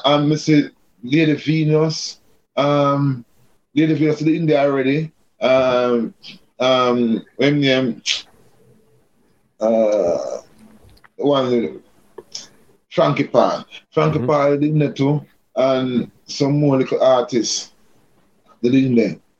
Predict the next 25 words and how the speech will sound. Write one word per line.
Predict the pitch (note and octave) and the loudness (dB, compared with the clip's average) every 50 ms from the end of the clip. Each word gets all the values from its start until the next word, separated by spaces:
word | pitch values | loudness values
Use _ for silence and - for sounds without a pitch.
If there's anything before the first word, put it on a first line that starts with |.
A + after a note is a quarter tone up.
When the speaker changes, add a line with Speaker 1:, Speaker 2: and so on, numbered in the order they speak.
| _ | _
Speaker 1:
Everybody | - A3+ A3+ F#3+ F3 - E3+ G#3 G3+ F#3+ F3+ | 0 0 2 2 0 0 2 2 2 2 0
coming | F3+ F#3+ G3 F3+ F#3+ F3 | 0 -2 0 0 0 0
on | E3 D#3+ | 2 0
the | D#3+ D#3 | 0 0
studio, | D3 - - - D#3 D3+ D3+ D3 C#3 | -2 -4 -2 0 0 4 4 4 2
the | C#3+ D3+ | 2 -2
studio | D3+ - - D#3 D#3 D3+ D3 D3 | -2 -2 -2 -2 0 0 0 2
ram. | D3 D#3 D3 D3 C#3+ C3 C3 - _ _ _ _ _ _ _ | 2 2 0 0 -2 -4 -8 -14 _ _ _ _ _ _ _
Sometimes | - E3+ E3+ E3+ D#3+ E3+ E3 D#3+ F3 | -4 -2 -2 0 2 2 2 2 2
I | F3+ E3+ | 0 0
advise | D#3 D#3+ D#3 D3 C#3+ | 2 2 2 2 2
the | D#3 D3+ | -2 -2
tune, | - D#3+ D3 D3 | 0 0 0 2
I | C#3+ C#3+ | 0 0
see | D3 D#3 D3+ | 2 2 2
the | D3 | 2
studio, | - - E3 D3 C#3 C3 | 2 0 0 2 2 2
I | A#2+ | 0
get | C#3+ B2+ A2+ | -2 -2 2
ram, | B2 C3 B2+ C3 C3 | 2 2 2 2 0
me, | A#2+ - B2+ B2 | 0 0 -2 -2
me, | - | 0
me, | C3 C3+ - C3+ - | 0 0 2 0 2
me | C3 C3+ | 4 4
just, | C3+ C3 - - | 4 4 2 -2